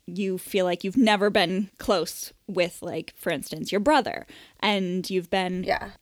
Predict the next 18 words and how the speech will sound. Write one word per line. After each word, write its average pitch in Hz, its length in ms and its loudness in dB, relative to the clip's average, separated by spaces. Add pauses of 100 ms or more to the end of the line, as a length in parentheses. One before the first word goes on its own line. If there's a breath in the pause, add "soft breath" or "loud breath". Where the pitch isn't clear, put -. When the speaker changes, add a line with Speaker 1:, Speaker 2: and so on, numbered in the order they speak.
Speaker 1:
kinda 349 340 2
close 214 320 2
with 196 120 -4
your 185 100 0
sister, 170 340 -2
but, 170 160 -2
like, 165 220 0
not 175 420 0
really. - 560 -4 (460 soft breath)
And 202 140 0
I 180 60 2
guess 170 180 0
the 208 80 -4
same 175 220 -2
thing 160 240 -4
with 165 120 -10
your - 80 -10
parents. - 540 -10